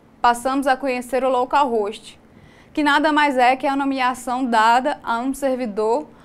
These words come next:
localizado no próprio ambiente de desenvolvimento, ou seja, no próprio computador em que roda a aplicação. Para que possamos verificar as configurações do localhost, localhost estão corretas,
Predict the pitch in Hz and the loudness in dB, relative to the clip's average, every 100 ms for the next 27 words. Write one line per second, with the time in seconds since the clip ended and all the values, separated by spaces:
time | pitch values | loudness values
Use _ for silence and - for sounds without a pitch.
0 | - 240 247 269 277 247 240 240 285 285 | -10 -6 0 2 2 4 4 2 -2 -2
1 | 240 240 285 311 285 269 262 269 269 262 | 2 2 0 -2 -2 -4 -6 -10 -10 -6
2 | 254 254 277 269 294 311 208 - - - | -2 0 0 -2 -2 -2 -4 -8 -16 -20
3 | _ _ - 240 240 226 208 190 190 - | _ _ -6 -6 -2 -2 -2 -6 -16 -20
4 | - - - - 214 - 226 240 240 294 | -20 -20 -20 -16 -14 -2 0 0 0 -4
5 | 269 269 226 202 202 240 - 240 247 254 | -4 -2 -2 -2 -6 -6 -8 -10 -8 -8
6 | 214 220 233 240 240 233 - 277 - 175 | 0 0 2 0 -2 -6 -6 -4 -6 -6
7 | - _ _ _ - - _ - - - | -8 _ _ _ -20 -20 _ -20 -20 -20
8 | _ 233 277 285 285 277 277 240 240 214 | _ 0 0 -2 -2 -2 0 -4 -2 -4
9 | 214 - - 226 226 214 - - - - | -4 -8 -2 0 2 -2 -10 -20 -20 -20
10 | - - 214 - 262 269 247 233 220 233 | -20 -10 -10 -6 -6 -4 -2 0 0 -2
11 | 254 247 220 214 196 185 220 220 214 - | -6 -4 -6 -4 -6 -4 -2 -2 -4 -12
12 | 220 214 208 190 214 226 214 - - - | -10 -8 -6 -6 -4 -4 -6 -14 -20 -20
13 | - - - - 247 247 220 226 220 - | -20 -20 -14 -4 -4 -2 -2 0 0 -4
14 | 220 - | -14 -20